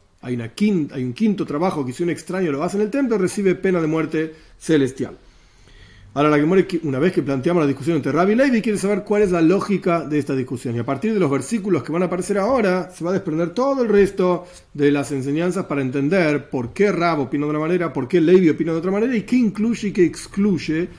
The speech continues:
estas opiniones. ¿A qué me refiero con qué incluye y qué excluye? Brevemente, lo vamos a ver más adelante, pero brevemente, en el templo había tres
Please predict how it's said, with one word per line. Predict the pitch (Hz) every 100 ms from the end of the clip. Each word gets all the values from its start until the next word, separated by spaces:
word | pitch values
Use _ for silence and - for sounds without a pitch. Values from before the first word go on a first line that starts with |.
| - -
estas | 147 143 143
opiniones. | 123 123 104 110 - - - - - - - - - - - -
¿A | 131
qué | 120
me | 180
refiero | 165 165 165
con | 151 139
qué | 180
incluye | 160 170 190 180
y |
qué | 139
excluye? | 151 - - 123 110 156 196 196 - -
Brevemente, | 117 165 190 190 170 147 135 190
lo | 175
vamos | 131 135
a |
ver | 143
más | 139
adelante, | 180 247 151 123
pero | 127
brevemente, | 143 202 170 123 123
en | 165
el | 135
templo | 196 214 170
había | 170 208 175 175 175 -
tres | 180 208 214 -